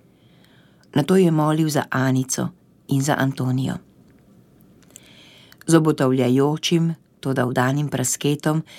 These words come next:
je dogorela sveča na stranskem oltarju. Dvakrat, trikrat je še šinil drobni plamenček kvišku in nato utonil v raztopljenem vosku. Droben curek dima se je zvijugal proti sliki.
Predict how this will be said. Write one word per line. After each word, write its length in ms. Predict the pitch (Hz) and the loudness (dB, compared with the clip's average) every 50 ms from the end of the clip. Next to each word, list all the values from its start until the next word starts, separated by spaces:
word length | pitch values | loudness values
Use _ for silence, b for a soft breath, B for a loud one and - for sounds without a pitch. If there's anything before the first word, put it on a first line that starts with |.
| B B B - | B B B 0
je 120 | - 170 | 2 4
dogorela 560 | 165 175 165 165 160 156 165 196 202 190 165 | 4 4 4 4 2 2 2 2 0 0 0
sveča 480 | 147 - - 160 156 156 156 151 - 160 | -2 -4 -2 -2 0 0 0 0 -2 -2
na 140 | 160 156 156 | -2 -2 -4
stranskem 640 | - - - 139 135 131 131 131 - - 139 139 | -4 -4 -2 -2 -2 -2 -2 -4 -4 -4 -4 -2
oltarju. 540 | 139 139 139 - 127 127 131 - - - - - _ _ _ _ _ _ _ _ _ _ _ B B B B B B B B B B B | -2 -4 -4 -6 -6 -6 -8 -8 -10 -10 -12 -12 _ _ _ _ _ _ _ _ _ _ _ B B B B B B B B B B B
Dvakrat, 580 | 160 151 156 165 170 175 185 - 170 170 156 - - | -4 0 0 2 0 0 -2 -2 -4 -4 -4 -4 -4
trikrat 500 | - 170 175 180 - 175 170 165 - - | -2 -2 -2 -2 -4 -6 -6 -6 -6 -8
je 60 | 127 135 | -10 -8
še 200 | - - 160 160 | -6 -4 -4 -4
šinil 460 | - - - 190 185 180 180 175 170 151 | -2 -2 2 2 4 4 4 2 2 0
drobni 380 | 160 156 139 139 139 160 160 139 | 0 0 0 0 -2 -4 -4 -4
plamenček 640 | - 151 143 147 156 160 175 165 - - 135 - _ - | -4 -4 -4 -2 -2 -2 -2 -4 -4 -6 -8 -8 _ -6
kvišku 400 | 170 175 196 180 - - - 180 180 b b b b b b b b - | -4 -4 -2 -4 -4 -2 -2 -4 -4 b b b b b b b b 0
in 160 | 185 170 165 | 2 2 2
nato 240 | 156 147 - 185 185 175 | 2 0 0 2 2 2
utonil 560 | 165 151 - 160 147 143 143 147 147 143 143 | 2 0 0 -2 0 0 0 -2 -2 -2 -2
v 220 | - - 151 151 147 | -2 -2 -2 -2 -2
raztopljenem 800 | 147 143 143 - - 156 139 135 151 139 127 127 135 131 131 131 | -2 -2 -2 -2 -4 -4 -4 -2 0 0 0 0 0 0 -2 -2
vosku. 440 | 127 120 113 113 - - - - - - _ _ _ _ _ _ _ _ _ _ b b b b b b b b b b b b b b b _ _ _ - | -2 -2 -4 -4 -6 -6 -8 -10 -10 -10 _ _ _ _ _ _ _ _ _ _ b b b b b b b b b b b b b b b _ _ _ -6
Droben 500 | - 143 156 160 147 143 143 143 135 135 - | -2 2 2 4 4 2 2 -2 -4 -4 -4
curek 320 | - 143 139 143 135 131 | -6 -4 -4 -4 -6 -6
dima 320 | 143 139 170 190 196 190 185 | -4 -2 -2 0 0 0 -2
se 200 | 180 - - 180 | -2 0 0 0
je 140 | 180 175 170 | 0 0 0
zvijugal 640 | 156 160 151 156 147 143 143 143 143 147 143 139 143 | -2 -2 -2 -2 0 0 0 0 0 0 0 -2 -2
proti 340 | 131 - - 139 139 - 156 | -4 -6 -8 -8 -6 -6 -4
sliki. 520 | 139 - - - 131 127 - - - 110 | -4 -4 -4 -4 -6 -8 -6 -8 -8 -8